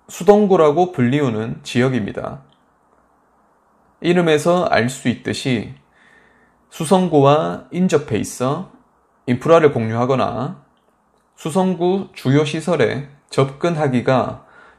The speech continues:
용이하다는 장점이 있습니다. 예를 들어 올해 우수한 청약 성적을 내었던 디어 엘로의 경우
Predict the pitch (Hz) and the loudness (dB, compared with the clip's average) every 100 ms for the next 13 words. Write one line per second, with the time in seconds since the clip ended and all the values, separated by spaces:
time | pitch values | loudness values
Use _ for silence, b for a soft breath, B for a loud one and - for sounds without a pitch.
0 | - 117 139 165 156 135 131 165 190 196 | 0 4 4 4 2 2 0 -2 -6 -8
1 | - 143 143 139 87 - 113 - - - | -6 -4 -2 -2 -4 -8 -10 -10 -10 -12
2 | 165 _ _ _ _ _ _ _ b b | -16 _ _ _ _ _ _ _ b b
3 | b b b 113 127 165 147 147 165 175 | b b b 2 4 4 4 4 4 2
4 | 185 - 160 156 120 147 185 - _ 151 | -4 -4 0 2 2 -2 -8 -18 _ -8
5 | 147 160 131 170 170 160 143 135 120 127 | -2 0 0 -4 -4 -4 -4 -4 -2 0
6 | 110 110 104 - 131 156 180 - _ 123 | 2 2 0 -4 -4 -4 -8 -16 _ 0
7 | 120 123 160 147 107 110 107 123 - | 2 2 2 2 0 -2 -4 -4 -6